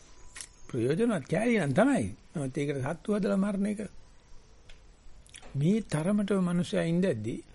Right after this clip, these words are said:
ඇත්තටම අවිහිංසාව ගැන කතා කරනකොට සත්තු හරීම ස්වභාවිකයි.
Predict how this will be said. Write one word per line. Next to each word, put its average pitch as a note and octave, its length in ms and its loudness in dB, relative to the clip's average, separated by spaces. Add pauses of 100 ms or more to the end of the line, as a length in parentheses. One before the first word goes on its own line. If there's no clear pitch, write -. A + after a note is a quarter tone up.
(300)
ඇත්තටම A#3+ 540 0
අවිහිංසාව G3+ 540 2
ගැන F#3 200 2
කතා F3+ 320 -2
කරනකොට D3 460 -2 (500)
සත්තු - 420 -4
හරීම F3+ 480 2 (220)
ස්වභාවිකයි. C3 640 -8